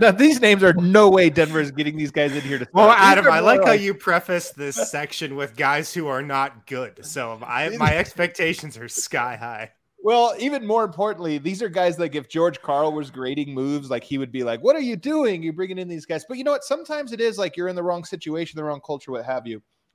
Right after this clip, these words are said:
Speaker 1: Josh Okogie is a guy that I know the Nuggets liked at the draft, goes to Minnesota,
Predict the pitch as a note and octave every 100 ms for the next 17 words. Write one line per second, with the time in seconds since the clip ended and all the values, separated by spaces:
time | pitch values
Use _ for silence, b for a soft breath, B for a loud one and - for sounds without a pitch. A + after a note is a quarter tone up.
0 | _ - D4+ D4 - A#3 G#3 G3 E3+ D3
1 | D#3 D3+ D3 C#3 B2+ B2 D3 F3 F3 D3
2 | C#3+ C#3+ - C3+ B2+ B2 A#2+ A2 B2+ C3+
3 | B2 - _ _ _ _ F#3 F#3+ F#3+ F3+
4 | D#3+ - C#3 C3 B2+ B2